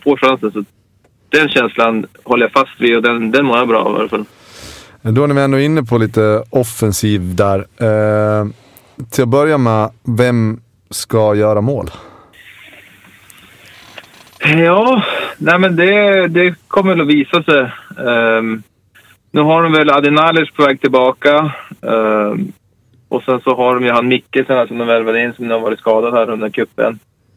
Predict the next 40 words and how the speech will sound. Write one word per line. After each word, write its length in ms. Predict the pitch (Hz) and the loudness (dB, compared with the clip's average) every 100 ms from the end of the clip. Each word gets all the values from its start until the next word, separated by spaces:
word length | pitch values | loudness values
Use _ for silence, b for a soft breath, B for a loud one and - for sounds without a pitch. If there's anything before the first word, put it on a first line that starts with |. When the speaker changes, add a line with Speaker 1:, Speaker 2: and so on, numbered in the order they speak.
| _ _ _ _ | _ _ _ _
Speaker 1:
Så 80 | - | -6
att 100 | 110 | -4
som 340 | 117 117 110 - - | -2 -2 -4 -8 -4
offensiva 460 | 131 151 135 127 120 | -2 -2 0 -2 -2
spelare 420 | - 117 117 113 | -2 0 0 0
saknas 420 | 117 107 120 117 - | -2 -2 -4 -6 -4
det 100 | 113 | -2
väl 200 | 110 113 | 0 -2
inte 200 | 101 113 | -2 0
då. 120 | 107 | 0
Och 340 | 101 - 107 104 | -2 -2 -4 -2
ti-, 280 | 135 117 | -2 -2
sen 120 | 135 123 | -2 -2
tidigare 340 | 131 113 139 | -2 0 2
har 120 | 143 | 2
väl 80 | 127 | 2
deras 280 | 120 117 113 - _ _ _ - | 2 0 0 -8 _ _ _ -2
spetsforwards 1300 | 147 135 _ _ - - - _ - 147 143 127 117 | -2 -2 _ _ -20 -20 -20 _ -2 0 2 0 0
inte 160 | 120 135 | -2 0
heller 180 | 127 123 | 2 2
levererat 500 | 120 127 135 147 - | 0 0 2 0 0
så 80 | |
mycket 240 | 131 123 123 | -2 -2 -2
mål. 340 | 120 117 110 - _ _ _ _ | 0 0 -4 -10 _ _ _ _
Det 80 | 123 | -2
är 40 | |
mer 180 | 131 127 | 0 0
folket 340 | - 127 127 113 | 0 0 0 0
runt 220 | 123 110 | -2 0
om 180 | 139 139 | 0 0
som 140 | 131 | -2
har, 80 | 120 | -2
liksom, 260 | 113 - 107 | -4 -6 -4
fått 180 | 117 - 123 | -6 -6 -4
mest 360 | 117 - _ | -4 -4 _
poäng 460 | 120 120 113 107 98 _ | -2 0 -2 -6 -12 _
på 80 | - | -8
kontot. 440 | 120 113 101 117 - | -4 -4 -2 -6 -4
Så 80 | |
att 60 | 113 | -4